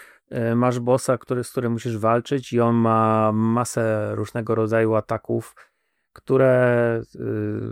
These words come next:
w jakiś tam sposób łączą się z jego wyglądem. E, i te potwory, mm, zagrażają jedynej wiosce, w tym tam, powiedzmy, tej prowincji, gdzie miasteczku, którym, w którym mieszkają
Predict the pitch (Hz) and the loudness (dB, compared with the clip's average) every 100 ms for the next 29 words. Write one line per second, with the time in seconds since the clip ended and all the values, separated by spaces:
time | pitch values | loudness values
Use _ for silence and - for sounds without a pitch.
0 | 110 107 _ 117 110 113 - - 120 - | -12 -16 _ -8 -8 -6 -8 -8 -10 -6
1 | 117 113 107 113 113 110 110 110 110 110 | -2 -2 -2 -6 -2 0 0 0 0 0
2 | 107 107 104 - _ _ _ _ 123 107 | 2 -2 -4 -10 _ _ _ _ -6 -2
3 | 107 107 107 113 123 160 - 156 - 135 | 0 0 -2 -4 -2 -4 -4 -8 -2 2
4 | 135 135 131 _ _ _ _ _ 117 117 | 4 2 0 _ _ _ _ _ -6 -4
5 | 117 117 117 117 113 117 113 113 _ _ | -2 -4 -4 -4 -4 -4 -8 -10 _ _
6 | _ _ 127 123 127 127 131 131 123 123 | _ _ -6 -4 0 2 4 2 2 -2
7 | 120 - _ _ _ _ 123 117 123 117 | -4 -10 _ _ _ _ -6 -4 -2 -2
8 | 110 113 117 - 110 - 110 101 104 110 | 0 -2 -2 -6 -6 -4 -6 -4 -8 -4
9 | 110 - 110 113 120 110 120 113 117 110 | -6 -6 -6 -2 0 0 -2 -4 -6 -8
10 | _ - 120 113 - _ _ - 127 123 | _ -4 -4 -4 -10 _ _ -4 0 0
11 | - 113 - _ _ 113 110 - 117 110 | 0 -2 -2 _ _ -6 -6 -6 -6 -4
12 | 107 - 117 107 107 | -4 -4 -2 -2 -6